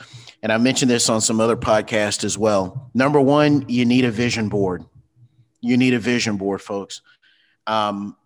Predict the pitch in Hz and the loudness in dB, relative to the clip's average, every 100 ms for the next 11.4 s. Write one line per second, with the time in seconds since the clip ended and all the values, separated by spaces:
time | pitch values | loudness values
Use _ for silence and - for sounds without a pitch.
0 | - 170 170 151 - 135 143 143 139 135 | -6 -4 0 -2 0 0 2 0 0 0
1 | 117 107 147 135 135 120 123 127 120 123 | -2 -2 -2 -4 -2 -4 -2 -4 -4 -4
2 | 120 113 107 107 123 113 107 117 117 117 | -4 -4 -6 -6 -6 -6 -2 -4 -2 -2
3 | 110 117 113 120 107 113 117 107 104 98 | -2 -4 -6 -6 -6 -6 -6 -6 -6 -6
4 | - 117 107 - 110 107 101 _ 107 110 | -4 -2 -4 -6 -6 -6 -6 _ -6 -4
5 | 107 117 110 110 - 120 107 113 120 107 | -4 -4 -4 -8 -6 -8 -6 -6 -6 -6
6 | 117 120 117 - - _ - 123 151 147 | -4 -6 -8 -20 -20 _ -6 -2 2 2
7 | - 120 131 131 131 120 113 120 113 120 | 0 -2 -2 0 -2 -2 -4 -4 -2 -2
8 | 117 120 123 - 113 - 113 - 113 104 | -4 -6 -6 -6 -8 -4 -4 -4 -6 -8
9 | 120 113 143 127 123 120 - - _ _ | -8 -8 -6 -4 -6 -10 -18 -20 _ _
10 | 123 123 151 196 196 180 120 151 170 113 | -2 0 2 0 0 0 2 0 0 -4
11 | - 92 90 101 | -6 -10 -12 -14